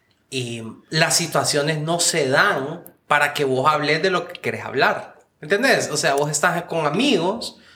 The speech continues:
pero tus amigos están hablando de otros temas y todo, y vos tal vez querés hablar algo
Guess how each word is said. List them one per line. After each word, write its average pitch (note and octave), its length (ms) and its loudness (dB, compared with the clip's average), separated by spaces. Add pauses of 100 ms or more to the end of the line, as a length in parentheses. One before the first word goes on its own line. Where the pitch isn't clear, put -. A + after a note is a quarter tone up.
(380)
pero A#3+ 500 4
tus F3+ 180 2
amigos E3 320 4
están E3 200 2
hablando D#3+ 260 0
de D#3 60 2
otros D3 360 0
temas A3 440 2
y F3+ 80 -2
todo, A3+ 200 2
y A3 60 2
vos D#3+ 240 -4
tal F3 140 2
vez F3 140 0
querés D#3+ 220 -4
hablar F#3 280 2
algo G3 360 0